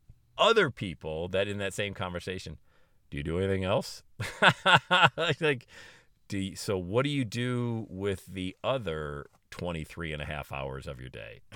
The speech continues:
<laughs> "I do coaching. I teach other people how to do the exact same thing. I, people how to discover their million-dollar message. Isn't that awesome?" Yeah, yeah. So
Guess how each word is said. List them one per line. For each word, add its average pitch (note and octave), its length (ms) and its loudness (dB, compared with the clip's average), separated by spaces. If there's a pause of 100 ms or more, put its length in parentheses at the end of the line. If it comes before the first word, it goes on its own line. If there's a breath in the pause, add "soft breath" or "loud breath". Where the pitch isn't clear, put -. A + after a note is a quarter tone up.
(100)
<laughs> D3 140 2 (340 loud breath)
"I A3 140 6
do C#4+ 160 0
coaching. B3+ 640 8
I B2 80 4
teach G#3 240 -4
other A3+ 160 4
people A#3 220 0
how E3 80 6
to G3+ 80 0
do G3+ 100 -2
the F#3+ 120 -4
exact F#3+ 320 2
same G#3+ 160 0
thing. G3+ 280 -2
I, G3 120 -2
people G3 280 -4
how F#3 60 2
to F3+ 200 -2
discover F#3 760 -4
their F#3 160 -6
million-dollar F3+ 800 2
message. F3 600 0
Isn't F#3 220 -4
that F#3 160 2
awesome?" G#3+ 460 2 (840 loud breath)
Yeah, G3+ 480 0 (140)
yeah. D3+ 380 -6
So F3 340 8